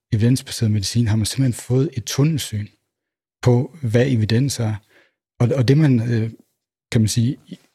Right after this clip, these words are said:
kort træk gjort, det er, at man har taget en måde at finde en ev-, øh, evidens på, som er de her, øh, lodtrækningsforsøg,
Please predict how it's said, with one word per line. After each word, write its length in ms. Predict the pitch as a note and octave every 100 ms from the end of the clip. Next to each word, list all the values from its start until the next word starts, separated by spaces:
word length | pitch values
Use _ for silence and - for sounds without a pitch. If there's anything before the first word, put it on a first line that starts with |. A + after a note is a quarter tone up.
| -
kort 260 | D#3 E3+
træk 240 | - C#3+ A#2
gjort, 220 | B2+ B2
det 60 |
er, 40 | D3
at 60 |
man 100 | C#3
har 80 | A#2
taget 400 | G#2 C3 C#3+ E3 -
en 180 | B2 A2+
måde 380 | B2+ D3+ E3+ -
at 180 | A#2 G2 - - - _ _ -
finde 140 | A#2+
en 80 | A#2
ev-, 200 | A2 - _ _ -
øh, 60 | C3 -
evidens 460 | A2 A2 C#3+ D#3+
på, 420 | - C3+ C3+ D3 - _
som 160 | - A2+
er 40 |
de 100 | A2+
her, 320 | C3 B2 - C3+
øh, 340 | A2+ G#2+ G2+ G#2+ - -
lodtrækningsforsøg, 800 | B2 - C3+ A#2 G2+ - A#2 A#2